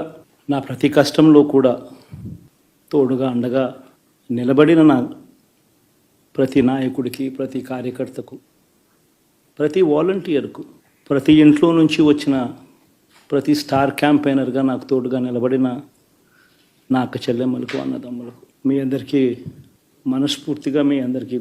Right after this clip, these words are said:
కూడా కృతజ్ఞతలు తెలియజేస్తా ఉన్నాను. ఏం జరిగిందో తెలియదు, కానీ ఏమి చేసినా, ఎంత చేసినా, ఇంకా నలభై శాతం ఓటు బ్యాంకు మాత్రం తగ్గించలేకపోయారు. ఖచ్చితంగా మళ్ళీ ఇక్కడి నుంచి లేస్తాం,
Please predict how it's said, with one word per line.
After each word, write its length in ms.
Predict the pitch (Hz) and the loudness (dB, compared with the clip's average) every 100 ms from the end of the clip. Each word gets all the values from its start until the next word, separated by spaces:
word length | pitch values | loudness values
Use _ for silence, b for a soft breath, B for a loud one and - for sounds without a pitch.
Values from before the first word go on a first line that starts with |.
| 120 | -6
కూడా 180 | 120 120 117 - _ _ _ | -4 -6 -8 -18 _ _ _
కృతజ్ఞతలు 600 | - 127 131 127 127 123 | -8 -6 -4 -4 -4 -6
తెలియజేస్తా 600 | 113 123 120 110 104 - - 135 | -6 -6 -8 -10 -14 -18 -20 -18
ఉన్నాను. 240 | 131 - _ _ _ _ _ _ - | -18 -18 _ _ _ _ _ _ -4
ఏం 200 | 131 151 | 2 4
జరిగిందో 460 | 147 147 147 165 160 | 6 6 6 2 2
తెలియదు, 400 | 156 151 151 135 139 | 2 2 2 0 -2
కానీ 200 | 156 214 - - _ _ _ _ | -2 -4 -10 -20 _ _ _ _
ఏమి 400 | 143 135 180 180 175 | 0 2 2 2 2
చేసినా, 420 | 180 185 - 180 175 147 | 4 4 4 -2 2 2
ఎంత 140 | 151 151 151 | 2 0 2
చేసినా, 340 | 151 147 151 135 131 | 0 2 0 2 0
ఇంకా 200 | 135 135 127 - _ _ _ _ _ _ _ _ _ _ _ _ _ - | 0 -2 -2 -8 _ _ _ _ _ _ _ _ _ _ _ _ _ -6
నలభై 360 | 123 135 139 135 | -2 2 2 2
శాతం 380 | 135 127 147 135 127 | 0 -4 0 2 2
ఓటు 180 | 127 | 0
బ్యాంకు 300 | 127 127 117 123 | -2 -2 -4 -6
మాత్రం 260 | 123 120 127 | -6 -6 -8
తగ్గించలేకపోయారు. 920 | 123 113 117 - 113 110 - 107 101 - _ _ _ _ - | -8 -8 -10 -12 -14 -16 -16 -14 -14 -20 _ _ _ _ -12
ఖచ్చితంగా 480 | 127 - - 131 127 | -8 -8 -4 -2 -2
మళ్ళీ 240 | 131 131 127 | 0 0 -2
ఇక్కడి 200 | 131 127 | -4 -6
నుంచి 200 | 123 135 | -4 -2
లేస్తాం, 440 | 131 131 - | -2 -2 -6